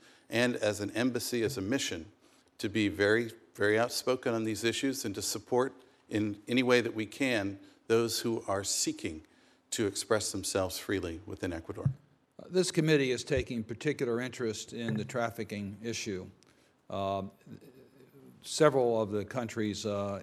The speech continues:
Speaker 2: Antigua, Barbuda, Tier two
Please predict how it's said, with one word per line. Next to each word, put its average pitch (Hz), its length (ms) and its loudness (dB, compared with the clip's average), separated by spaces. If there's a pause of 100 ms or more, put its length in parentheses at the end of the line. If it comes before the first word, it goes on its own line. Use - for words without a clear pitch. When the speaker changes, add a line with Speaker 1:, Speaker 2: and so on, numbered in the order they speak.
Speaker 2:
Antigua, 113 640 0
Barbuda, 110 1000 -2 (600)
Tier 127 280 2
two 120 540 0